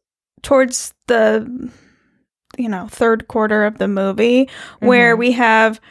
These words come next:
Speaker 1: you know, at first you feel bad for Kurt. You know, he's trying his
Speaker 2: Yeah.
Speaker 1: best. You want him to be likable. And,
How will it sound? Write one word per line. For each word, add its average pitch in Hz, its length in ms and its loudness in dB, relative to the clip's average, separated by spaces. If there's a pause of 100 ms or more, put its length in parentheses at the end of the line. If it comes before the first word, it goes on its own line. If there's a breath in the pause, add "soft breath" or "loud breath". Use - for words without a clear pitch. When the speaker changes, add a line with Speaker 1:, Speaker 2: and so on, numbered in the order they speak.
(400 soft breath)
Speaker 1:
you 330 100 0
know, 359 140 4
at - 140 -2
first 330 640 0
you 262 140 -4
feel 247 200 0
bad 208 340 0
for 202 120 -6
Kurt. 196 640 -4
You 254 120 4
know, 208 400 0
he's 226 260 -4
trying 240 400 2
his 233 160 2
Speaker 2:
Yeah. 185 60 -12
Speaker 1:
best. 190 540 0
You 262 180 2
want 254 300 2
him 254 180 6
to 240 80 4
be 220 140 0
likable. 202 760 0 (400 loud breath)
And, 220 560 2